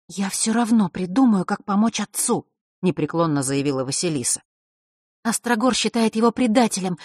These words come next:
поэтому я переживаю, чтобы он его. «Если Острогор захочет кого-то убить, то его вряд ли остановит какая-то тринадцатилетняя девчонка».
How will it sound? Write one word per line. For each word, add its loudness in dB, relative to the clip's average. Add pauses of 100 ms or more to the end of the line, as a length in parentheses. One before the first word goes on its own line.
(140)
поэтому 4
я 4
переживаю, 4
чтобы 4
он 8
его. 6 (360)
«Если -2
Острогор -2
захочет -4
кого-то 0
убить, 0 (220)
то 4
его 8
вряд 8
ли 2
остановит 4
какая-то 6 (220)
тринадцатилетняя 6
девчонка». 4